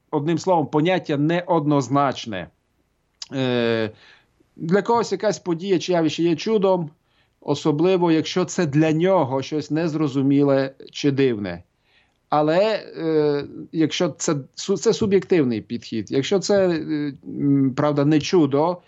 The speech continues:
то, то, то, то просто дана людина поки що не зрозуміла і не вміє пояснити, правда? Бо чудо, власне, вже забігаючи наперед з т-, фундаментального богослов'я, це щось об'єктивне.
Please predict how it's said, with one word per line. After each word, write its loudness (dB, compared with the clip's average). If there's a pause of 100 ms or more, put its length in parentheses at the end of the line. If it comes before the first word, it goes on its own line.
(320)
то, 2
то, -2
то, 0
то -4
просто -2
дана 0
людина 0
поки -4
що -2
не 2
зрозуміла 4
і 4
не 6
вміє 4
пояснити, -2
правда? -4
Бо 0 (180)
чудо, 2
власне, -4 (100)
вже -8
забігаючи 0
наперед 0
з -14
т-, -10 (140)
фундаментального 2
богослов'я, -4
це -10
щось -6
об'єктивне. -2